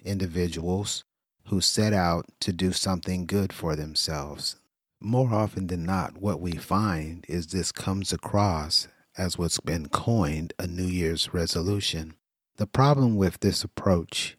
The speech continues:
is that the intentions are good. The conscious mind, making five percent of our total brain matter, has very good intention again. It wants to do something cool. It wants to do something different. It wants to do some form of improvement.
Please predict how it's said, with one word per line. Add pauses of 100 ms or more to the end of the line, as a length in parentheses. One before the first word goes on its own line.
(140)
is
that (240)
the
intentions (120)
are
good. (440)
The
conscious
mind,
making
five
percent (160)
of
our
total
brain
matter,
has
very
good
intention
again. (420)
It
wants
to
do
something
cool.
It
wants
to
do
something
different.
It
wants
to
do
some
form
of
improvement.